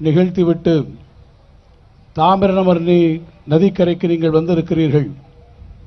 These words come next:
இந்தியாவின் வரலாறு தமிழ்நாட்டிலிருந்து எழுதப்பட வேண்டும் என்று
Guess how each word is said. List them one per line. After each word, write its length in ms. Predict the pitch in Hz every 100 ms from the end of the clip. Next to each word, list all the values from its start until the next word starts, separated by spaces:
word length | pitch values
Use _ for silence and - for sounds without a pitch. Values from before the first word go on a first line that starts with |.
| - - - - - - - -
இந்தியாவின் 640 | 160 180 185 185 180 180
வரலாறு 560 | 160 180 185 180 175 131 - - - - _ _ _ _ _ _ _ -
தமிழ்நாட்டிலிருந்து 840 | 160 196 196 190 196 175 175 190
எழுதப்பட 560 | 180 151 190 196 196 185
வேண்டும் 320 | 156 185 180
என்று 580 | 180 170 175 170 160